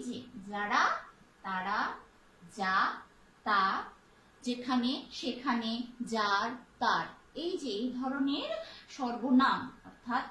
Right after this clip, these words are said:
প্রতিনির্দেশক সর্বনাম ব্যবহার করে যে জটিল বাক্য গঠিত হয় তাই হচ্ছে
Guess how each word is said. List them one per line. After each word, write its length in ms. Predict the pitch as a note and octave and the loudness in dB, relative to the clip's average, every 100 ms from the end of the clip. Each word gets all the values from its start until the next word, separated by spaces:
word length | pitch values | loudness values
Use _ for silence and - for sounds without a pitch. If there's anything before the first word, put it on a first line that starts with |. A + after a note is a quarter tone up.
| - | -6
প্রতিনির্দেশক 760 | F#4 G#4+ G4 C4+ G3+ G#3 A#3 - | -4 0 2 2 0 -4 -4 -4
সর্বনাম 680 | A#3 G#3 G3+ G#3 F#3 C#3 - - - - | -4 -4 -4 -4 -2 -4 -4 -12 -20 -16
ব্যবহার 440 | F3 F#3 G#3+ A#3 G3+ - - | -8 -6 -4 -2 -4 -8 -4
করে 300 | F4 G4 F#4 D#5 - - - | -2 0 0 -2 -4 -16 -12
যে 180 | G3+ A3 G3 | -6 -6 -4
জটিল 440 | A3 A3 A#3+ G#3+ | -6 -2 -4 -2
বাক্য 240 | G3 F#3 G#3 G3 | -4 -4 -8 -8
গঠিত 300 | F#3+ - B3+ | -10 -6 -2
হয় 340 | B3 C#4 - - - - | 4 4 4 0 -12 -8
তাই 280 | A3+ A#3 G#4 G4 | -2 -2 -2 -2
হচ্ছে 320 | B3+ - | -6 -6